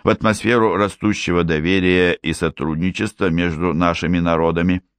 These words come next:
Ещё раз спасибо за визит – и, надеюсь, у вас найдётся возможность ещё раз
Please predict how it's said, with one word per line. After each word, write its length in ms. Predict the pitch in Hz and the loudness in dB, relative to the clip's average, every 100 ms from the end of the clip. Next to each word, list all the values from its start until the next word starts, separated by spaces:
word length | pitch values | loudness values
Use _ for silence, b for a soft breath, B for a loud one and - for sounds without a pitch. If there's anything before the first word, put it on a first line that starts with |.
| _ _ _ - | _ _ _ -4
Ещё 460 | 127 135 - 160 | -2 0 0 2
раз 320 | 139 131 - - | 2 0 -2 -14
спасибо 640 | - - 98 87 101 85 87 | -20 -2 -2 0 0 0 0
за 160 | 78 | 0
визит – 540 | 78 76 67 127 147 - b b b b b | -2 -2 -4 -6 -6 -10 b b b b b
и, 100 | 139 | 0
надеюсь, 640 | 170 175 107 92 95 104 - | 2 0 2 4 4 0 -2
у 120 | 104 | 0
вас 240 | 107 113 | 0 0
найдётся 500 | 98 104 98 165 - | 0 -2 0 -2 0
возможность 680 | 123 120 98 117 95 107 - | 0 2 2 0 0 -2 -2
ещё 460 | 113 104 - 110 95 | -6 -6 -2 0 2
раз 360 | 90 85 - | 2 -2 -8